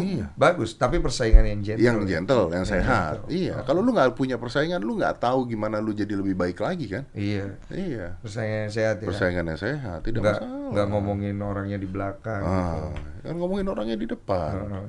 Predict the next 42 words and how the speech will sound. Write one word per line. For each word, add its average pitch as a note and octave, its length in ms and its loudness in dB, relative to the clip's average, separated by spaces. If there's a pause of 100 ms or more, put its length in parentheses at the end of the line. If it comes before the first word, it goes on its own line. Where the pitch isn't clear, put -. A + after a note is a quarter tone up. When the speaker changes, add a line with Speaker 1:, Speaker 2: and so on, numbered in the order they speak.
Speaker 1:
Iya. F2+ 160 -8
Speaker 2:
Disomasi G2 560 -2
lah G#2 140 -4
minimal. F#2 420 -8 (140)
Speaker 1:
Iya. F2 300 -2 (460)
Lagi G2 220 -2
pula C#3 160 2
saya D3 160 2
kenal B2+ 240 -2
Olive A2+ 240 -2
udah G#2 180 -2
lama F#2+ 220 0
juga, F2+ 320 0
jadi E2+ 160 -6
saya F#2 240 -6
nggak F2 80 0
mungkin F2 260 0
lah E2 140 -4
benci E2 280 -6
sama, D#2+ 540 -6
eh, D2 580 -10 (140)
Densu. D#2 540 -8 (100)
Speaker 2:
Nggak G2 160 -2
apa-apa G2+ 300 4
lu B2+ 100 4
benci G2 220 0
sama F#2 160 -2
gua. E2+ 320 -8
Speaker 1:
Anjing, C3 480 -4
Levi B2 240 0
mau B2+ 160 -2
kasih B2 240 -6
judul B2 260 -2
tuh, A#2+ 140 -4
baca A#2 180 -2
tuh. - 140 0 (1600)
Speaker 2:
Nggak G#2 220 4
nafsu, G#2+ 420 -4
Densu A2 400 0
hampir A2+ 300 0
ceraikan G#2+ 460 -2
istri. G#2 400 -6